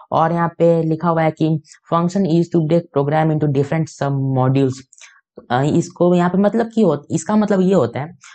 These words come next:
कि हम फंक्शन के हेल्प से प्रोग्राम को डिवाइड करते हैं, अलग-अलग तरह का कोड के लिए अलग-अलग तरह का हम फंक्शंस को बनाते हैं। फिर यहाँ पे लिखा हुआ है, "It make, अ, reusability of code and make program more meaningful,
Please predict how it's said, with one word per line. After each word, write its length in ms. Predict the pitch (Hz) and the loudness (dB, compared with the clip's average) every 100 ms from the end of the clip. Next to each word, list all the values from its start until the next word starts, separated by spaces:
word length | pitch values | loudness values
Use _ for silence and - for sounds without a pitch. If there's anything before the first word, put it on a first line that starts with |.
| - | -4
कि 100 | 196 | 0
हम 180 | 196 208 | 2 0
फंक्शन 580 | - 175 175 180 240 226 | 0 0 0 0 -4 -4
के 140 | 190 | -2
हेल्प 320 | 156 165 185 | -2 0 -2
से 200 | 185 120 | -2 -4
प्रोग्राम 480 | 135 156 143 160 180 | -2 -2 0 0 0
को 100 | 175 | 0
डिवाइड 400 | 156 147 156 175 | 0 0 -2 -4
करते 280 | - 165 190 | -4 -4 -4
हैं, 60 | |
अलग-अलग 720 | - 139 156 175 - 143 165 - | -2 -2 -2 -2 -2 -2 -2 -2
तरह 140 | 156 151 | -2 0
का 120 | 170 | -2
कोड 400 | 135 135 147 147 - | 0 0 0 -2 -6
के 80 | |
लिए 200 | 151 220 233 - - - | -2 -2 -4 -20 -16 -2
अलग-अलग 680 | 131 190 214 - 170 180 180 | 2 2 2 0 0 0 -2
तरह 140 | 180 | -2
का 120 | 180 | 0
हम 80 | 190 | -2
फंक्शंस 520 | 185 160 160 - 202 | -2 -2 -2 0 -2
को 140 | 208 156 | 0 -2
बनाते 420 | 135 131 131 147 | 0 -2 0 -2
हैं। 140 | 156 151 - - - - | -2 -6 -20 -20 -10 0
फिर 160 | 175 | 4
यहाँ 220 | 180 170 | 4 2
पे 100 | 170 | 2
लिखा 220 | 185 175 185 | 2 2 2
हुआ 140 | 180 | 2
है, 60 | 190 | 2
"It 340 | 180 170 175 | 0 0 0
make, 360 | 180 180 170 165 _ - _ _ | 0 0 -2 -2 _ -20 _ _
अ, 220 | 127 135 135 135 - | -2 -2 -2 -8 -4
reusability 920 | 147 185 165 165 165 151 147 156 160 | -2 0 0 2 2 0 0 0 2
of 140 | 180 165 _ - | 0 -2 _ 0
code 160 | 165 175 - | 2 2 -2
and 140 | 156 | -2
make 240 | 147 156 151 - | -2 -2 -2 -2
program 300 | 143 147 156 | 0 0 0
more 320 | 147 151 160 160 _ - | 2 2 2 -2 _ -6
meaningful, 480 | 143 151 151 - 175 | -2 0 -2 0 -2